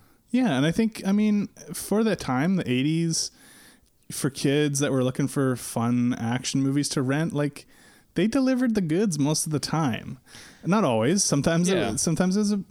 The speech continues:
Speaker 1: awful. And I'm not gonna sit here and be like, "Oh, well, Bloodsport is as good as Die Hard," or something <laughs> like that. But,
Speaker 2: No,
Speaker 1: like,
Speaker 2: no, no.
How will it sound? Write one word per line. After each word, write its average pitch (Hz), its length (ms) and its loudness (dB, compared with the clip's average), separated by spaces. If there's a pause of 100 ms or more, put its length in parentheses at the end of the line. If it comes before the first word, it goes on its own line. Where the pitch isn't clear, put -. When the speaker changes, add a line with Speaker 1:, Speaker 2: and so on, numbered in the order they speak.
(120)
Speaker 1:
awful. 113 480 -2
And 180 100 2
I'm 202 60 2
not 208 140 2
gonna 151 160 2
sit 143 160 2
here 127 140 2
and 110 100 2
be 113 100 2
like, 101 220 -2
"Oh, 117 180 2
well, 104 380 0 (480)
Bloodsport 123 560 2
is 107 120 0
as 104 180 0
good 107 220 2
as 104 400 -2
Die 110 260 -2
Hard," 104 340 -2
or 110 80 -2
something 117 460 0
<laughs> 113 60 2
like 90 200 -4
that. 127 260 0
But, 135 120 0
Speaker 2:
No, 262 40 2
Speaker 1:
like, 220 140 4
Speaker 2:
no, 107 260 0
no. 104 80 -4